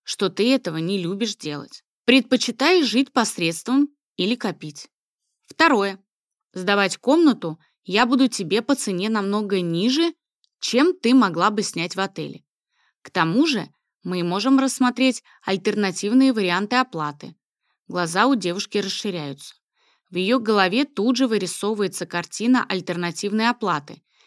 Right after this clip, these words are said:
и она совсем не в восторге от этой идеи. Но Назар быстро уточняет. «Готовить умеешь? Полноценный ужин из двух блюд и комната твоя». Алина сомневается,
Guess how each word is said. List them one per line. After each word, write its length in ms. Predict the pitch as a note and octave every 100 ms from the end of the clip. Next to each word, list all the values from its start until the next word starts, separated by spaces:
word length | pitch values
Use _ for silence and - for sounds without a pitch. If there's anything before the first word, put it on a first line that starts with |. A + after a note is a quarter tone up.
| _
и 140 | - G3
она 240 | G3 A#3+
совсем 560 | A#3 G#3+ - A#3+ B3+ B3+
не 240 | G#3 G#3+
в 60 | G3
восторге 640 | A3+ A#3+ - F4 G#3 E3+
от 100 | D3+
этой 300 | D#3 C#3+ E3
идеи. 440 | G3+ G#3 F3+ C#3+ - _ _ _ _ -
Но 120 | G3
Назар 400 | G3 F3 B3 D#4
быстро 360 | G#3+ A3 - A#3
уточняет. 680 | A3+ A3+ - E3 C#3 - _ _ _ _ -
«Готовить 560 | F3+ A#3+ C#4+ F#3+ - E3+
умеешь? 480 | F3+ F4 E4+ - _ _ _ _
Полноценный 600 | A3 A3+ B3+ C#4 A3+ F#3+ -
ужин 280 | A#3+ G3 F3
из 220 | G3 F3+
двух 260 | G3+ G3
блюд 380 | F3 A3 D#4+ F4+ _ _ _ -
и 100 | B3
комната 480 | - D4 D#4 - D3
твоя». 440 | E3 D#3 D#3+ E3+ _ _ _ _ _ _ _
Алина 420 | - F#3 A#3 D4+
сомневается, 840 | C#4+ C#4+ C#4+ A3 E3+ D#3+ - -